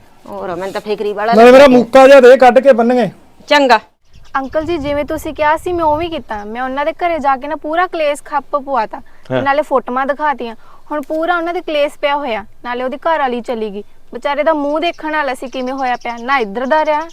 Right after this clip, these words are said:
Speaker 3: ਨਾ ਉੱਧਰ ਦਾ ਰਿਹਾ। ਹੁਣ ਤੁਸੀਂ ਦੱਸੋ ਜਿਹੜੀ ਤੁਸੀਂ ਮੇਰੇ ਨਾਲ ਜਵਾਨ ਕੀਤੀ ਸੀ ਉਹਦਾ ਕੀ ਫਾਇਦਾ ਹੋਊਗਾ ਮੈਨੂੰ?
Speaker 4: ਐਡੀ ਤਾਂ ਲੰਮੀ ਤੇਰੀ ਆਪਦੀ ਜੀਭ ਐ, ਕਤਰ ਕਤਰ ਕਰਕੇ ਚੱਲਦੀ ਆ ਇਹ, ਹੈਂ?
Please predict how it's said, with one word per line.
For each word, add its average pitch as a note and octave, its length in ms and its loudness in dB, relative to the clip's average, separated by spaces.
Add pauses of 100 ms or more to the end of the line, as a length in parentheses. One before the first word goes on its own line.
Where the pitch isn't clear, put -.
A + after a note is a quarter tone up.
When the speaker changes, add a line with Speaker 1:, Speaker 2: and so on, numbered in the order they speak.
Speaker 3:
ਨਾ C#4 120 -2
ਉੱਧਰ A3+ 280 -4
ਦਾ C4 180 0
ਰਿਹਾ। A#3+ 160 -6 (400)
ਹੁਣ C#4+ 140 -8
ਤੁਸੀਂ D#4 280 -6
ਦੱਸੋ B3 240 -6
ਜਿਹੜੀ C#4 260 -2
ਤੁਸੀਂ D#4+ 260 -8
ਮੇਰੇ D4+ 100 -4
ਨਾਲ D4 140 -4
ਜਵਾਨ C4 380 -2
ਕੀਤੀ C#4 240 -12
ਸੀ D4 80 -10
ਉਹਦਾ D4 140 -4
ਕੀ D4 160 -10
ਫਾਇਦਾ B3+ 320 -6
ਹੋਊਗਾ A#3+ 220 -8
ਮੈਨੂੰ? A#3 220 -14 (920)
Speaker 4:
ਐਡੀ F3 300 0
ਤਾਂ G#3 140 6
ਲੰਮੀ G3+ 240 6
ਤੇਰੀ G3+ 240 6
ਆਪਦੀ C3+ 360 6
ਜੀਭ C3+ 300 -2
ਐ, C#3 80 2 (440)
ਕਤਰ G3+ 260 4
ਕਤਰ B3 240 2
ਕਰਕੇ G#3+ 320 2
ਚੱਲਦੀ B2+ 440 2
ਆ A#2+ 80 0
ਇਹ, A2 340 -8
ਹੈਂ? G#3+ 120 2